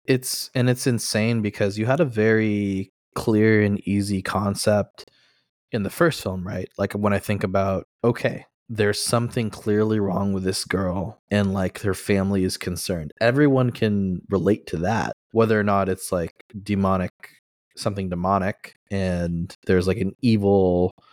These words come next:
demon causing it. That's actually the second part of it, where people can, with their own faith, resonate and say, "Wait,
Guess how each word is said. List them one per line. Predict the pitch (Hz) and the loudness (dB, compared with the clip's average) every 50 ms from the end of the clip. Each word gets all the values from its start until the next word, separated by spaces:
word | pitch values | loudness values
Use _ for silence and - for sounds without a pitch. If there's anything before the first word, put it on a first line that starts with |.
| - - _ _ _ _ - 104 101 | -20 -20 _ _ _ _ -12 -8 -4
demon | 107 104 107 110 104 101 95 92 92 98 101 113 123 131 - _ _ _ _ | 0 0 2 4 4 2 2 0 -2 -4 -6 -6 -8 -10 -16 _ _ _ _
causing | - 110 101 107 117 113 104 90 | -2 -2 0 0 -2 -4 -6 -6
it. | 85 85 - - - | -6 -8 -10 -10 -6
That's | 104 107 110 117 113 - - - - - | -2 0 0 0 0 -4 -8 -12 -6 -4
actually | 95 101 - - - - 98 92 | -4 -4 -4 -6 -8 -6 -6 -6
the | 90 87 87 | -4 -6 -8
second | - - 135 131 - 117 98 87 | -6 -6 -6 -6 -4 -6 -8 -2
part | - 98 95 95 | 0 0 0 0
of | 92 90 | 0 -4
it, | 92 - - _ | -4 -6 -4 _
where | 101 98 95 95 95 - - - - _ _ _ _ | 0 2 2 0 -2 -4 -10 -20 -20 _ _ _ _
people | - 127 113 - 107 104 | -2 -2 2 2 2 0
can, | - - - 107 101 95 95 92 95 98 98 - _ _ _ _ | 0 -2 -2 -2 -2 0 -2 -4 -4 -6 -8 -12 _ _ _ _
with | 120 117 123 123 113 | -2 0 0 2 4
their | 113 110 - - - | 4 2 2 0 0
own | 123 123 113 101 95 | 0 0 0 -2 -4
faith, | - - - 131 127 113 90 - - - - - - _ - | -8 -4 -2 0 0 0 -2 -6 -10 -16 -20 -20 -16 _ -2
resonate | 104 110 113 107 110 101 104 104 104 98 | 2 2 2 2 0 -2 -2 -2 -2 -2
and | 85 98 - | -4 -8 -6
say, | - - 104 95 | -4 -2 -2 -2
"Wait, | 90 92 101 104 98 92 - | 0 2 2 2 2 2 0